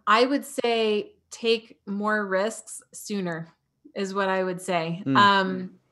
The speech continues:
Speaker 1: you know, I'm somebody that likes to be very prepared. I'm hyper intentional. Everything I do is very intentional. Um, and so it requires thought,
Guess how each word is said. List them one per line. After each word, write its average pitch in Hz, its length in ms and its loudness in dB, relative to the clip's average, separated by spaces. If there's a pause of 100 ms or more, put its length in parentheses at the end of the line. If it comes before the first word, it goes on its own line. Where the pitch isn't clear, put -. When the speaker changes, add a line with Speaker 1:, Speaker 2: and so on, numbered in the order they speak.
(540)
Speaker 1:
you 226 140 2
know, 233 260 8
I'm 247 260 6
somebody 277 420 4
that 214 200 2
likes 214 340 0
to - 120 -12
be 208 180 -2
very 202 380 2
prepared. 196 800 0
I'm 202 200 0
hyper 233 720 4
intentional. 185 840 -2
Everything 226 680 2
I 196 160 2
do 185 340 0
is 165 320 -6 (100)
very 196 400 2
intentional. 170 760 -6 (560)
Um, 202 340 2
and 226 140 -2
so 233 440 6
it 254 260 2
requires 240 560 6 (100)
thought, - 300 6